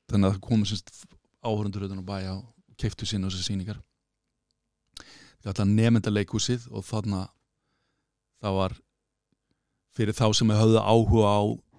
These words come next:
ungu leikurum sem voru að útskrifast, þá bara, var þetta bara, „Vá, hvað ég hlakka til að sjá nýja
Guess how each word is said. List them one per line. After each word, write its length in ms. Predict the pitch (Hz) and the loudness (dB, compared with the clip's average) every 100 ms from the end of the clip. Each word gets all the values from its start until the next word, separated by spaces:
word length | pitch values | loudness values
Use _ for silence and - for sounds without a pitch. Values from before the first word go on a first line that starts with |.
| _ _ _ | _ _ _
ungu 280 | 120 113 120 | -2 0 2
leikurum 400 | 113 110 127 113 | 2 2 0 0
sem 160 | - 107 | 0 -2
voru 200 | 107 101 | -2 0
að 80 | 117 | 0
útskrifast, 480 | - 127 120 117 - | 0 0 2 0 -2
þá 180 | 101 95 | -6 -6
bara, 300 | 104 98 98 | -6 -6 -6
var 240 | 104 101 92 | -8 -8 -6
þetta 220 | 101 98 | -8 -8
bara, 220 | 95 92 98 - _ _ | -10 -10 -14 -20 _ _
„Vá, 160 | 107 95 | -10 -8
hvað 140 | - | -6
ég 40 | 98 | -2
hlakka 160 | 110 | -2
til 80 | 101 | -2
að 100 | 95 | 0
sjá 80 | 117 | 0
nýja 300 | 101 107 104 | 2 2 2